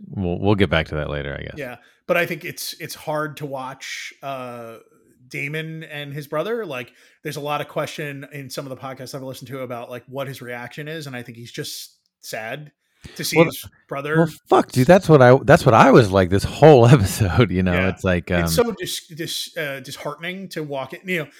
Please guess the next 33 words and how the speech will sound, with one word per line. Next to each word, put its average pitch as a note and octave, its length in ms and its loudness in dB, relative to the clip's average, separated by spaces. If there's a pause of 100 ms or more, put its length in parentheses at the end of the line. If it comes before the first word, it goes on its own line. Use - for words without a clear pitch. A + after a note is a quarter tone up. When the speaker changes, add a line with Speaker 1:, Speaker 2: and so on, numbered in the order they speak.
(120)
Speaker 2:
and F#3 140 -4
to G3 100 -6
know F#3+ 200 -2
that F3 120 -4
they're E3 120 -6
only, D#3+ 180 -8
like, C3+ 180 -8
six - 300 -12
years C#3+ 180 -8
apart C3+ 380 -10
or D#3+ 80 -8
something E3+ 260 -12
like E3+ 180 -8
that F3+ 220 -2
Speaker 1:
Yeah. D#2+ 220 4
Speaker 2:
in C3 60 -6
age. D#3 380 -10 (220)
Speaker 1:
Yeah. B2 140 0
Speaker 2:
And - 80 0
you D3+ 60 -4
see, F3+ 240 -6
like, D#3 160 -4
a C3+ 80 -10
vibrant D3 580 -6
Matt C#3 260 -10
Smith C#3+ 320 -10
playing, C3 640 -12
you D#3 100 -8
know, C3 160 -8
Daemon, C3 560 -8 (360)
and C#3+ 280 -8
Paddy, C#3 760 -8
who's D3+ 380 -10